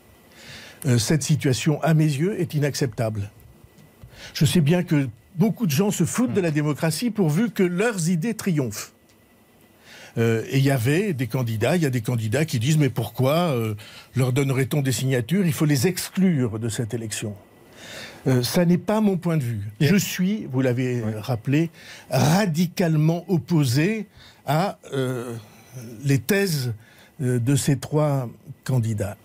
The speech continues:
Speaker 1: Et cependant, je dis qu'il faut qu'ils participent à cette élection.
Speaker 2: Et à qui donnerez-vous votre parrainage,
Speaker 1: Et
Speaker 2: vous,
Speaker 1: comme,
Speaker 2: François
Speaker 1: j'y viens,
Speaker 2: Bayrou ?
Speaker 1: j'y
Speaker 2: Oui.
Speaker 1: viens. Et comme ils étaient menacés de ne pas pouvoir le faire, euh, position, euh,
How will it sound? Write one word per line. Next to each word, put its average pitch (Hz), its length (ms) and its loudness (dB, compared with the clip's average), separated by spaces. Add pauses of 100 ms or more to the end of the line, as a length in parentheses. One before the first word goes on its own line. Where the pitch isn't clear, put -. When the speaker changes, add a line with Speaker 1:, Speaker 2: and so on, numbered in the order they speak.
Speaker 1:
Et 190 100 6
cependant, 156 560 2
je 131 120 0
dis 131 220 -2
qu'il 160 140 -2
faut 131 160 2
qu'ils 117 160 -2
participent 139 540 -2
à 120 80 2
cette 113 200 0
élection. 104 420 -4
Speaker 2:
Et 151 60 4
à 151 60 2
qui 208 160 2
donnerez-vous 147 320 2
votre 143 160 0
parrainage, 120 360 0
Speaker 1:
Et - 20 0
Speaker 2:
vous, 117 140 -4
Speaker 1:
comme, 208 200 0
Speaker 2:
François 131 180 -2 (140)
Speaker 1:
j'y 190 60 4
viens, 247 100 2
Speaker 2:
Bayrou ? 127 300 0
Speaker 1:
j'y 202 160 0
Speaker 2:
Oui. 208 60 0
Speaker 1:
viens. 101 180 -4 (400)
Et 147 80 2
comme 220 280 0
ils 165 200 2
étaient 175 260 0
menacés 143 720 -2 (560)
de 131 60 4
ne 123 100 2
pas 185 200 0
pouvoir 131 340 -2
le 110 60 -2
faire, 156 360 -2 (300)
euh, 113 40 -10 (1120)
position, 123 840 2
euh, 101 160 -8